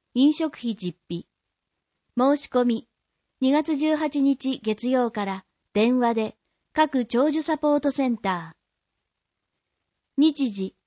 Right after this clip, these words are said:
場所、次の通り。日時、施設名、会場、内容、申し込み、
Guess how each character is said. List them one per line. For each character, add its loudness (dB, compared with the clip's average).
場 -2
所、 -4
次 2
の 2
通 0
り。 -6
日 2
時、 -8
施 -10
設 0
名、 0
会 -2
場、 -6
内 2
容、 -2
申 4
し -6
込 0
み、 0